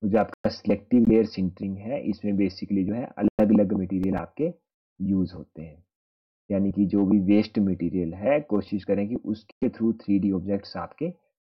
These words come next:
print कर सकें। और ये जो है, इनमें आपका जो है basically आपके पास जो है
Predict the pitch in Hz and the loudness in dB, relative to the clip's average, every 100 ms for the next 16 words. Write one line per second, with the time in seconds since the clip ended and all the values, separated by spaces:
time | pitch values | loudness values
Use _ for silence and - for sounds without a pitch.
0 | _ - - - - - - 57 - _ | _ -2 -2 -4 -10 -12 -16 -20 -20 _
1 | _ _ - 98 104 95 101 110 156 - | _ _ -2 2 2 2 0 0 -4 -2
2 | 98 101 107 92 87 104 95 107 139 123 | 0 2 2 0 -4 -4 -4 -4 -2 0
3 | 92 - 95 113 160 - _ _ _ _ | -2 -4 -2 0 0 -4 _ _ _ _
4 | 104 - - 107 104 - 104 101 101 | -4 -2 0 2 2 2 2 2 2